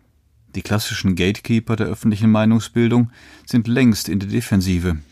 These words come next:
Zeitungen bangen um ihr Geschäftsmodell. Sie müssen Stammleser mit erwartungskonformen Kommentaren bei Laune halten. Der öffentlich-rechtliche Rundfunk empfiehlt sich als notwendige Bildungseinrichtung eines zivilisierten Mainstreams angesichts der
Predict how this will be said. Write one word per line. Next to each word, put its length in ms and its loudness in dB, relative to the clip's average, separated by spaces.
Zeitungen 840 0
bangen 260 0
um 100 -2
ihr 120 -6
Geschäftsmodell. 800 -2
Sie 140 -2
müssen 240 0
Stammleser 640 4
mit 160 2
erwartungskonformen 1120 -2
Kommentaren 600 0
bei 100 -2
Laune 320 0
halten. 360 -2
Der 80 -6
öffentlich-rechtliche 800 -4
Rundfunk 580 2
empfiehlt 500 -2
sich 280 -8
als 200 -8
notwendige 760 2
Bildungseinrichtung 880 -2
eines 340 -8
zivilisierten 640 0
Mainstreams 840 0
angesichts 640 0
der 240 0